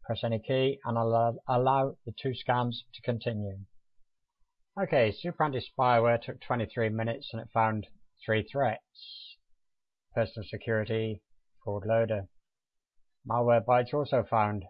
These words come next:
three threats. Trojan downloaders,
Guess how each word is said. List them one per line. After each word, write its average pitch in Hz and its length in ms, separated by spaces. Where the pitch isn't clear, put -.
three 104 240
threats. - 720
Trojan 107 320
downloaders, 123 720